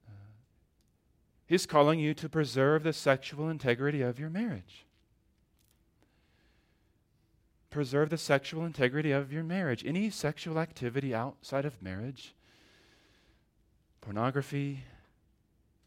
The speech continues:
self-gratification, flirting, uh, kissing, sexual intercourse, these defile the marriage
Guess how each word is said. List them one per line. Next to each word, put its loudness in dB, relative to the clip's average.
self-gratification, -2
flirting, 2
uh, -12
kissing, -2
sexual -2
intercourse, -4
these -2
defile -4
the -4
marriage -4